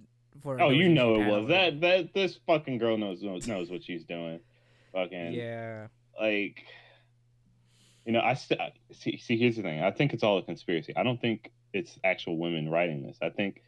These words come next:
Speaker 2: they just hire, uh, like, a figurehead
Speaker 1: We're talking
Speaker 2: to
Speaker 1: about
Speaker 2: draw
Speaker 1: the
Speaker 2: more, to draw more viewers. The, the, the, the writer.
Speaker 1: Oh, the writer of, uh, Mama-san?
Speaker 2: Yeah, I don't, I don't, I don't know. I think it's a guy. He just pays his,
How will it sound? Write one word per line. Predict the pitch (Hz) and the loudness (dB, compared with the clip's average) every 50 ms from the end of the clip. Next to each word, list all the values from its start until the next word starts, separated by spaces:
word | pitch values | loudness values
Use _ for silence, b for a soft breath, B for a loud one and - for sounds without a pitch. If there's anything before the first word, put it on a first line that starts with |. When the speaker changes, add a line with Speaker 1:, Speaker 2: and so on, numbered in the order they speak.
| _ _ _ | _ _ _
Speaker 2:
they | 95 92 | -2 0
just | 85 95 87 85 - | 0 0 -2 -4 -6
hire, | - - 98 92 92 92 90 82 78 73 76 - - _ _ _ _ _ _ _ _ _ | -6 -2 0 2 2 2 2 0 -2 -2 -4 -8 -12 _ _ _ _ _ _ _ _ _
uh, | 80 80 78 73 71 69 - | 0 2 4 4 2 2 0
like, | 78 78 76 - | -2 -4 -4 -8
a | 76 - _ | -12 -6 _
figurehead | 101 92 78 78 76 - - 64 53 53 - - - _ _ _ _ _ _ _ _ _ _ _ _ _ _ _ _ _ _ _ _ _ _ _ _ _ _ _ _ _ _ _ _ _ _ _ _ _ _ _ | -4 -2 -2 -4 -6 -6 -6 -8 -8 -10 -12 -16 -18 _ _ _ _ _ _ _ _ _ _ _ _ _ _ _ _ _ _ _ _ _ _ _ _ _ _ _ _ _ _ _ _ _ _ _ _ _ _ _
Speaker 1:
We're | 156 165 165 | -6 -4 -4
talking | 170 165 156 | 0 0 0
Speaker 2:
to | - 156 | 0 2
Speaker 1:
about | 143 | 2
Speaker 2:
draw | 107 101 101 98 | 4 4 4 4
Speaker 1:
the | 95 | 2
Speaker 2:
more, | 92 90 87 - - - - | 2 0 0 -2 -6 -10 -4
to | - 123 | -2 -2
draw | - - 113 101 98 | 2 4 4 4 4
more | 95 90 85 82 | 4 2 -2 -4
viewers. | 78 82 82 80 - - - - - - _ _ _ _ _ _ _ _ _ _ _ _ _ _ _ _ _ _ _ _ _ _ _ _ _ _ _ _ _ _ _ - | -4 -4 -4 -4 -4 -6 -10 -14 -20 -20 _ _ _ _ _ _ _ _ _ _ _ _ _ _ _ _ _ _ _ _ _ _ _ _ _ _ _ _ _ _ _ -4
The, | - - | -4 -2
the, | - 101 101 98 95 90 | -2 0 2 2 2 2
the, | 85 95 90 87 | 2 2 2 2
the | 82 87 82 | 2 0 0
writer. | 82 78 71 67 - - _ _ _ _ _ _ _ _ _ - | 0 0 -2 -4 -8 -12 _ _ _ _ _ _ _ _ _ -6
Speaker 1:
Oh, | 143 151 135 | -4 -4 -4
the | 123 117 | -4 -4
writer | 117 120 123 127 131 131 | -6 -6 -6 -4 -4 -4
of, | 131 127 120 | -4 -4 -6
uh, | 127 127 127 127 123 | -6 -6 -6 -6 -6
Mama-san? | 127 127 123 127 127 - 135 123 | -8 -8 -8 -10 -10 -10 -8 -8
Speaker 2:
Yeah, | - - - | -6 -4 -4
I | 85 | -4
don't, | 92 104 110 - - _ _ _ _ _ _ - | -2 -2 -4 -6 -8 _ _ _ _ _ _ -8
I | 80 87 | -6 -6
don't, | 92 90 - | -4 -4 -4
I | |
don't | 90 90 92 117 | -4 -4 -4 -2
know. | 127 85 | -2 0
I | 78 85 85 | 0 0 0
think | - 104 92 | -2 -2 -2
it's | 110 98 - | -2 -4 -2
a | 87 | 0
guy. | - 107 120 120 | 2 2 4 2
He | 95 101 | 2 0
just | 95 92 95 - - | -4 -6 -8 -10 -4
pays | - 107 104 101 101 | -2 0 0 0 -2
his, | 107 101 | -4 -6